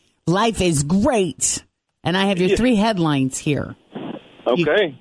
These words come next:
Speaker 1: if you can tell us which one is the real one, then you're gonna go to Burns Garden Center, okay?
Speaker 2: Okay.
Speaker 1: All right, so is it A, man caught stealing portalette from cow dung dispensary? Is it B, woman seen running down highway carrying four-foot-tall bong?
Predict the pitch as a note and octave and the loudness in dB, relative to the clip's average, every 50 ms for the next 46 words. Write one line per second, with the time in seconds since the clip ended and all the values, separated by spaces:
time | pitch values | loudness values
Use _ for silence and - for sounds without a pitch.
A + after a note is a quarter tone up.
0 | - - - - E3+ D3+ - D#3+ D3 - F3+ E3 D#3+ D3+ - - G#3+ F#3 - - | -20 -20 -12 -8 -6 -6 -6 -4 -4 -2 -2 0 0 -2 -2 -2 -2 0 0 0
1 | B3+ A3 G3 F#3 F#3 F3+ B2+ F3 F3+ F3+ F3+ D#3+ F3 G3+ G3+ G3 E3 D#3 E3 F3 | 2 2 2 2 0 0 0 0 0 2 0 0 0 0 0 0 0 0 0 2
2 | F3 F3 F3 E3+ D#3+ D#3 D#3 D#3 D3+ D3 D3+ D3+ D3+ C#3+ D#3 D3+ C#3+ D#3 D#3 D3+ | 2 2 2 0 0 0 0 0 0 0 0 0 0 0 -2 -2 0 -2 -2 -2
3 | C#3 C#3 D#3 D#3 D3+ - - D#3 D3 F3 G#3 F#3+ - D#3+ C#3 B2 A#2+ B2 B2+ B2 | -2 -2 -2 -2 -2 -2 -2 -4 -2 -2 -2 -2 -2 -2 -2 -2 -2 -2 -2 -2
4 | - D#3 D#3 E3 A3 C#4 D#4+ - _ _ _ _ _ _ _ _ _ _ _ _ | -2 -2 0 0 0 0 -2 -4 _ _ _ _ _ _ _ _ _ _ _ _
5 | - A2+ A2+ A2+ - D#3 E3 F3+ - - C3 C#3+ D3+ D3+ C#3+ C3 - - D3 D#3 | -2 -2 -2 0 0 -2 -2 -2 -2 -2 -2 -2 0 0 -2 -2 -2 -2 -2 -2
6 | D3+ F3 E3+ D#3+ D3+ C#3 A2+ - - - _ _ - G3+ B3 D#4 E4 - C4+ A#3+ | -2 0 0 0 0 -2 -4 -6 -12 -20 _ _ -2 0 2 2 0 0 0 -2
7 | G3+ - - - A3+ G#3 G3+ F#3+ F3+ - - C4 D4 C#4 A#3+ G3+ F3+ D#3+ D3 - | -2 -2 -2 0 0 0 0 0 0 -2 -2 -2 0 0 0 0 0 0 0 -2
8 | - - F3 D#3+ C#3+ - - B3 D4+ C#4+ G#3+ F3+ D#3 C#3 C3 B2+ B2+ - - - | -2 -2 -2 -2 -2 -2 0 0 0 0 0 0 0 0 0 0 -2 -4 -6 -6
9 | B2+ A#2+ A#2+ - C3 C#3 G3 C4 C#4+ - _ _ _ _ _ _ _ - - - | -6 -4 -4 -4 -2 -2 0 -2 -2 -4 _ _ _ _ _ _ _ -20 -20 -12
10 | - - F3+ E3 F#3 D3 F#3 F#3 E3+ E3 E3+ E3+ F3+ F#3+ F#3 D3+ - F#3 E3 D#3+ | -8 -4 -2 -2 -2 -2 -2 -2 0 0 0 0 0 0 0 0 0 0 0 2
11 | D#3+ D#3+ E3+ E3+ E3+ D#3 D#3+ D3+ D3+ C#3 D#3+ D#3+ F3 F#3 E3+ C#3 C3+ C3 - E3 | 2 2 2 2 0 0 0 0 0 0 0 0 0 0 0 0 0 0 -2 0
12 | D3+ C#3+ C#3 C#3 C#3 C3+ - D#3+ D#3 D#3+ - - E3 - - - - D3 C#3 C3 | 0 0 0 0 0 -2 -2 -2 -4 -4 -4 -4 -6 -4 -4 -4 -2 -2 -2 -2
13 | B2+ C#3+ D3+ D#3+ D3+ C#3 B2+ C3 D#3+ G3 A#3 | -2 -2 0 0 0 0 2 2 2 2 0